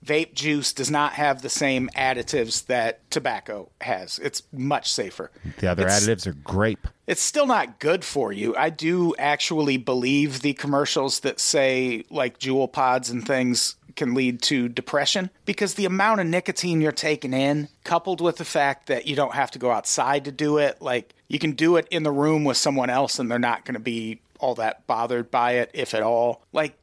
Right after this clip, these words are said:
Speaker 1: you're just taking in so much more nicotine. So in the long run, it's a thing you also wanna quit. But man, otherwise, the U K gets it. It's the best way to quit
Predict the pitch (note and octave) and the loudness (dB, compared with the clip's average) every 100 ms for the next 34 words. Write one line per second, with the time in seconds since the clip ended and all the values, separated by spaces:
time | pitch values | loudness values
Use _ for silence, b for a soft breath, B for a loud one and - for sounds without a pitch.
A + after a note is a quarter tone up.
0 | - F#3+ F#3 - G#3 E3+ D3 A#2 - C3+ | -8 -4 -2 0 -2 0 0 0 2 0
1 | A2+ - B2+ G#2+ G2+ - - G#2+ G#2 D3 | -2 -2 -2 -2 -4 -6 -6 -4 -2 0
2 | C3+ - _ - A#3 B3 G3+ F3 F3 G3+ | 0 -4 _ -2 2 4 6 6 4 4
3 | G3+ G3+ G3 E3 F3 F3+ D#3+ C#3+ B2 C#3 | 4 4 2 0 -2 0 2 4 4 2
4 | - D#3+ C#3 C#3 C3+ - D3+ D#3+ - _ | 2 2 2 -2 -4 -2 0 0 -6 _
5 | C#3+ C3 - - G#3 F#3 F#2 - - A3 | 0 0 -4 -2 0 0 -2 -12 -2 0
6 | C#4 F3 C#3+ - C3+ G#3+ B3+ G3 B2 A2+ | 4 4 2 0 -4 -4 0 -2 -2 -6
7 | - - - - F#3 - - _ _ G3 | -6 -8 -10 -4 -2 -4 -8 _ _ -2
8 | F#3+ E3 - D3+ A#2 - D3 - | 0 0 2 0 0 -2 -2 -2